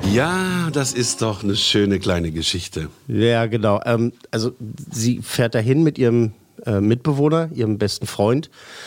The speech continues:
Speaker 2: gespielt von Edin Hasanovic, und, äh, wollen halt diese Hochzeit verhindern, ne? Und es geht halt alles schief. Was schief gehen kann, geht schief. Und es ist ein ganz furchtbarer Tag und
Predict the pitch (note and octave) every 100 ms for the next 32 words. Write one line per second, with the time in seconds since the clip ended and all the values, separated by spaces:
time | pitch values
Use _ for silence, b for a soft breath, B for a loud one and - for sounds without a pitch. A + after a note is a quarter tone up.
0 | B B B B B B2 - C#3+ C3+ A2+
1 | A2 A2 A2+ G#2+ A2+ C3+ C#3+ - A#2+ A#2+
2 | A2+ A2+ G#2 G#2 A2+ A#2+ G#2+ F2+ F2 -
3 | A2 G2 F2 F2+ E2 F2 G2 G#2 - A#2
4 | G#2+ A2 - F#2 A#2 A2+ A2 A2 - -
5 | - A2 F#2 - - A2+ D#3 - C3+ D3
6 | B2 B2 A2 - A2 A#2+ E3+ F2+ G#2 A2+
7 | - A#2+ - B2+ C3+ - - G#2 G2+ -
8 | G#2+ A#2 A2 G#2+ G#2+ - C#3 C3 A2 G#2
9 | G#2 A2+ A2+ G#2 G2